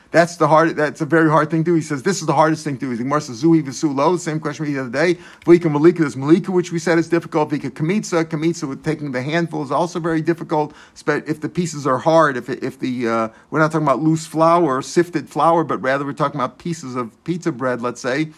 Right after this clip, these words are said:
Um, it's, it's, uh, not chametz, but it's, uh, but it's still like pizzas,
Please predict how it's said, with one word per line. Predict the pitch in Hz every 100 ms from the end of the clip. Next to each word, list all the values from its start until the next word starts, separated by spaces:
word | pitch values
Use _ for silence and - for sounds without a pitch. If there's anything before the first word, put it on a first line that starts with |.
| _ _ _
Um, | - 135 131 127 117 -
it's, | -
it's, | - 117 - -
uh, | 104 104 87
not | 117 123
chametz, | - 214 190 -
but | - 127
it's, | 117 -
uh, | 123 120 113 107
but | 104 123
it's | -
still | 165
like | 143 123
pizzas, | - 208 - 135 139